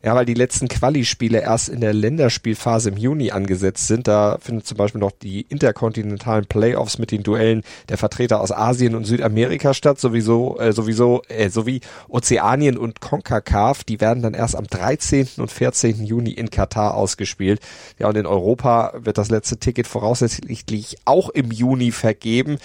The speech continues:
Das Playoff-Halbfinale der Ukraine gegen Schottland. Das war ja wegen des Krieges Russlands gegen die Ukraine dahin verschieben, äh, verschoben worden. Und als Finalgegner, gut,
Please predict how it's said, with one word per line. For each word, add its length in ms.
Das 160
Playoff-Halbfinale 920
der 180
Ukraine 540
gegen 260
Schottland. 540
Das 140
war 100
ja 240
wegen 220
des 160
Krieges 480
Russlands 1120
gegen 320
die 140
Ukraine 680
dahin 320
verschieben, 680
äh, 100
verschoben 480
worden. 280
Und 200
als 120
Finalgegner, 880
gut, 300